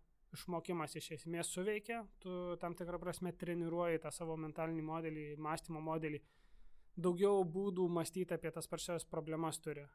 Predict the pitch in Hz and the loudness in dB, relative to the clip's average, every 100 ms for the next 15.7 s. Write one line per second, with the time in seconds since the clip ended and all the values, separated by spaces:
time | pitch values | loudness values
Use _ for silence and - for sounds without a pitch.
0 | - - 180 175 226 220 202 214 180 180 | -20 -2 0 4 4 2 4 4 4 4
1 | 202 208 202 180 - 165 170 - 208 196 | 6 6 6 4 2 0 0 4 4 6
2 | 175 - 185 180 185 185 165 175 170 156 | 4 2 -2 2 0 0 -2 0 2 2
3 | 170 165 185 180 190 208 208 190 - - | -2 0 0 2 0 2 0 -2 -8 -6
4 | 156 160 202 196 208 208 202 196 190 180 | -6 -2 2 2 2 2 0 0 -2 -2
5 | 170 143 147 139 156 151 170 196 208 202 | -4 -4 -6 -8 -8 -6 0 2 2 0
6 | 180 185 170 156 165 160 233 208 180 185 | 0 -2 -4 -6 -6 -4 -2 0 2 2
7 | 185 185 175 - - - 175 180 165 156 | 0 0 -2 -2 -8 -4 -4 -2 -4 -4
8 | 165 156 - - - _ _ _ _ 165 | -8 -10 -16 -20 -20 _ _ _ _ -2
9 | 160 165 160 151 165 165 160 160 - _ | -2 -2 -8 -2 0 0 -2 -6 -20 _
10 | _ _ _ - 277 277 196 220 185 170 | _ _ _ 0 0 4 4 4 4 4
11 | 180 240 240 220 220 196 - _ 190 175 | 8 6 6 4 4 0 -6 _ 0 2
12 | 196 185 165 - - 185 180 180 175 175 | 4 4 0 -6 0 0 2 0 0 0
13 | 208 190 170 175 175 160 165 - - 165 | 0 2 2 0 0 -2 -4 -4 -6 -4
14 | 160 156 156 151 151 165 156 135 160 170 | -4 -4 -6 -6 -6 -2 0 -2 6 6
15 | 160 143 139 143 143 143 - | 6 -2 -6 -8 -10 -10 -18